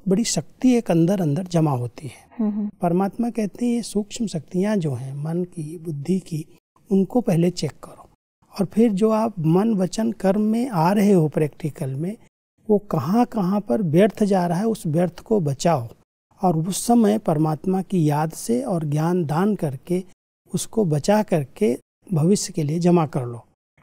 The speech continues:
Speaker 2: परमात्मा कहते हैं कि जितना कार्य में लगाएंगे उतना शक्ति बढ़ेगी। जानते सभी हो कि संकल्प शक्ति है,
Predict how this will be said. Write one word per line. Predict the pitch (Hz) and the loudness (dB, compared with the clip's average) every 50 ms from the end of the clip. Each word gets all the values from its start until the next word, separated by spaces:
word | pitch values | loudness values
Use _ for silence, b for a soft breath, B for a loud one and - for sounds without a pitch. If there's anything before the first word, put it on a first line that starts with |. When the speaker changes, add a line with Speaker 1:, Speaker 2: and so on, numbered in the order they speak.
| - | -2
Speaker 2:
परमात्मा | - 214 220 233 233 - - 277 | 0 2 4 4 4 4 2 0
कहते | 262 - 269 247 - 277 | 0 2 0 2 2 0
हैं | 269 | 2
कि | - 302 240 | 2 2 2
जितना | 196 214 202 - 226 226 247 254 | 4 2 2 2 0 0 0 0
कार्य | - - 202 196 190 190 202 208 220 | -2 -2 -2 0 0 0 0 0 0
में | 220 214 214 196 | 0 0 -2 -2
लगाएंगे | 196 190 185 190 190 185 185 180 196 208 214 254 277 330 349 - - | -2 -2 -2 -2 -2 -4 -2 -2 -4 -4 -2 -2 -4 -4 -4 -6 -6
उतना | 190 - - 202 196 202 202 202 202 | -8 -6 -4 -2 -2 -2 -2 -4 -6
शक्ति | - - - 208 190 - - - - 196 190 | -6 -8 -8 -8 -8 -10 -10 -4 -2 -2 0
बढ़ेगी। | 190 190 180 180 180 180 185 - 247 269 - _ _ _ _ _ _ _ _ _ _ _ _ _ _ - 247 | 0 -2 -2 0 -2 -2 0 0 -2 -2 -2 _ _ _ _ _ _ _ _ _ _ _ _ _ _ -8 -6
जानते | 190 - - 185 185 185 190 190 - 240 240 | -4 -2 0 0 0 0 0 0 2 0 0
सभी | - 240 220 208 254 294 294 | 2 0 0 2 2 2 2
हो | 254 - 208 185 185 196 _ _ _ _ _ _ _ _ | 2 0 -4 -8 -8 -8 _ _ _ _ _ _ _ _
कि | - 202 | -6 -6
संकल्प | - - - 202 196 190 - - 202 202 202 - - | -4 -4 -4 -2 -2 -2 -2 0 -2 -2 -2 -4 -8
शक्ति | - - 190 - - - - 254 247 214 | -8 -8 -8 -10 -10 -6 -2 0 0 0
है, | - - - - - | -2 -6 -10 -12 -12